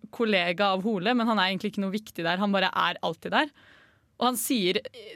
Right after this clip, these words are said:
han har s-, sikkert tre replikker i løpet av filmen, men det er sånn, når det skjer noe trist,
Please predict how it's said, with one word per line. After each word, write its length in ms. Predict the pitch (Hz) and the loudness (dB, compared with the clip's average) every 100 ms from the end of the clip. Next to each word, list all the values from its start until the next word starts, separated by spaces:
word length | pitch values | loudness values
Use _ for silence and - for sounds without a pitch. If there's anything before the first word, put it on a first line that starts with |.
| _ | _
han 100 | 226 | -2
har 40 | 247 | 0
s-, 120 | - - | -4 -8
sikkert 320 | 240 208 - | -4 -6 -4
tre 260 | - 202 170 | 0 0 0
replikker 340 | 180 185 - | -2 -6 -4
i 20 | 185 | -6
løpet 160 | 165 | -4
av 80 | 190 | -6
filmen, 280 | 175 170 202 | -6 -2 0
men 100 | 214 | 2
det 80 | 226 | 2
er 80 | 220 | 2
sånn, 200 | 202 185 _ - _ _ _ _ _ _ | 0 -2 _ -20 _ _ _ _ _ _
når 160 | 240 254 | 0 2
det 80 | |
skjer 240 | 285 240 214 | 2 2 2
noe 100 | 240 | 0
trist, 400 | - 349 - - | 0 0 -2 -8